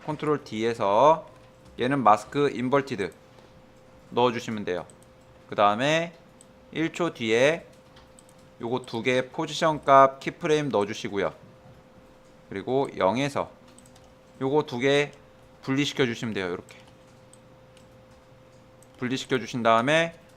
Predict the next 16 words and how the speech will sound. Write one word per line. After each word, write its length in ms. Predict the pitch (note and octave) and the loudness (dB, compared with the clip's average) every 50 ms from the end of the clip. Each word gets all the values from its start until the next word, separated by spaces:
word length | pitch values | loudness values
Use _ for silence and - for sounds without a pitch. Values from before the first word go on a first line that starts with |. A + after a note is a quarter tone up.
| - - - - - - - - - | -20 -20 -20 -20 -20 -20 -20 -16 -8
자, 160 | - G#2 F2+ - | -4 -4 -4 -4
플레이 420 | - - F3 E3 F3+ F3+ F3 E3 | -6 -6 -2 0 2 2 2 2
해주시면 560 | D#3+ C#3+ C3+ C3 D3 C#3 D3+ E3+ F#3 F#3 F#3 - - - - - - - - | 0 0 -2 -4 -4 0 2 2 2 0 -2 -10 -20 -20 -20 -20 -20 -20 -12
자, 200 | - G#2 F#2 E2+ - | -6 -6 -6 -4 -2
화면이 500 | - D#3 D#3+ E3 E3 E3 F3 F3+ F#3 F#3+ - - - - - - - - - - - - - - - - - - - - - - - - - - - - - - - - - - - - - - - - - - - - - - - - - - - - - - - - - - - - - - - - - - | -4 -2 -2 -2 -2 -2 -2 -4 -4 -6 -10 -16 -20 -20 -20 -20 -20 -20 -20 -20 -20 -20 -20 -20 -20 -20 -20 -20 -20 -20 -20 -20 -20 -20 -20 -20 -20 -20 -20 -20 -20 -20 -20 -20 -20 -20 -20 -20 -20 -20 -20 -20 -20 -20 -20 -20 -20 -20 -20 -20 -20 -20 -20 -20 -20 -20 -20 -20 -20 -20 -20 -20 -20 -20 -12 -4
분할이 320 | C3 C#3 D#3 D#3 D3+ D3 | 0 4 4 4 4 4
돼 100 | C#3 B2+ | 0 -2
있는 180 | A#2 A#2+ B2 A#2+ | -4 -4 -6 -8
상태에서 520 | C3 B2 A2+ B2+ A#2+ A#2 C#3+ D3 D#3 D3+ D3 - | -8 -10 -8 -8 -6 -2 0 0 0 0 -2 -2
마지막에 460 | - G#2 - A#2+ A#2+ A#2 A#2 B2+ C#3 | -2 -2 -2 -4 -6 -6 -4 -4 -6
하나로 320 | D3+ D3+ E3 D#3+ E3 D3+ D3 | -6 -6 -8 -8 -6 -6 -6
합쳐지죠. 520 | D#3+ E3 - - F#3 D3+ B2 F#2+ G2 F#2+ - - - - - - - - | -8 -10 -10 -10 -10 -10 -10 -14 -16 -18 -18 -20 -20 -20 -20 -20 -16 -4
자, 260 | - C3 G#2+ F2+ - - - - - - - - - | 0 2 2 2 0 -4 -20 -20 -20 -20 -20 -14 -6
이게 240 | - D3 D#3+ F#3 G3 | -4 0 4 6 6
훨씬 500 | F#3+ G3 - G3+ G#3 G3+ - F#3+ F#3 E3+ | 6 6 2 0 0 0 -4 -6 0 6
더 380 | F#3 F#3 F#3 F#3 F#3 F3+ - | 8 10 10 10 8 6 0